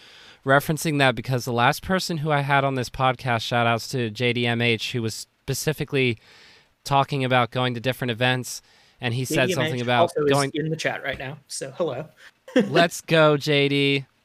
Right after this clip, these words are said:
Speaker 1: Let's
Speaker 2: There's, like,
Speaker 1: go.
Speaker 2: three people that you've interviewed who have all popped in at least once. <laughs> Brent
Speaker 1: That's
Speaker 2: has been
Speaker 1: awesome,
Speaker 2: here
Speaker 1: and I'm
Speaker 2: for a
Speaker 1: sorry
Speaker 2: minute.
Speaker 1: that I haven't acknowledged any of you. I'm not able to read chat. I'm sorry.
Speaker 2: Yeah. It's fine. It's fine. <laughs>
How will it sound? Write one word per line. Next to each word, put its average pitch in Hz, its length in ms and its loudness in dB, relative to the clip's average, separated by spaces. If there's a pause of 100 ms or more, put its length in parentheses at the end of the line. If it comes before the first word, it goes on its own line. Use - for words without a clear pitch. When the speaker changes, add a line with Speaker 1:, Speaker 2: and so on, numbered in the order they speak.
Speaker 1:
Let's 143 200 0
Speaker 2:
There's, 196 140 4
like, 233 100 4
Speaker 1:
go. 131 140 4
Speaker 2:
three 196 160 4
people 156 300 0
that 147 120 0
you've 143 140 0
interviewed 123 400 -2
who 143 80 -2
have 131 100 -2
all 127 240 0
popped 135 300 -4
in 127 80 -4
at - 160 -12
least - 280 -10
once. - 400 -6
<laughs> - 20 -10 (460)
Brent 175 220 2
Speaker 1:
That's 160 40 0
Speaker 2:
has 214 200 2
been 135 80 -4
Speaker 1:
awesome, 151 160 -2
Speaker 2:
here 135 80 -2
Speaker 1:
and 147 100 0
I'm 160 100 2
Speaker 2:
for 139 60 0
a 127 40 -4
Speaker 1:
sorry 175 240 6
Speaker 2:
minute. 196 80 0
Speaker 1:
that 190 120 2
I 175 60 2
haven't 165 380 0
acknowledged 151 560 0
any 151 220 -2
of 135 100 -6
you. 139 160 0
I'm 127 200 0
not 135 380 -2
able 135 240 0
to 127 120 -4
read 127 240 -4
chat. 127 400 0
I'm 151 160 -4
sorry. 160 520 4
Speaker 2:
Yeah. 139 80 2 (500)
It's 202 220 2
fine. 196 320 0
It's 185 180 -2
fine. 175 240 -4 (220)
<laughs> 247 100 0